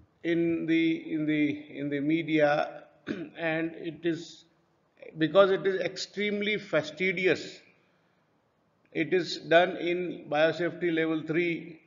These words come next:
uh, laboratory, and the, uh, isolation is done from buffy coat blood samples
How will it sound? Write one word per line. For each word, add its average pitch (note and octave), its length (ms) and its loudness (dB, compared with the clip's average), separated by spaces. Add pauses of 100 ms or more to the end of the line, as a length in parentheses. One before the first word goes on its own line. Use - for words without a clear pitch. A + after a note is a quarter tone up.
(200)
uh, E3 260 -6 (160)
laboratory, D3+ 640 -2 (640)
and D3 440 -2
the, D3+ 440 0 (880)
uh, B2+ 420 -8 (640)
isolation F3+ 560 6
is F3 120 4
done E3 300 12
from D#3 520 -2 (160)
buffy D3+ 480 -2
coat F3+ 260 -4 (220)
blood D3+ 240 -2
samples C#3+ 760 -8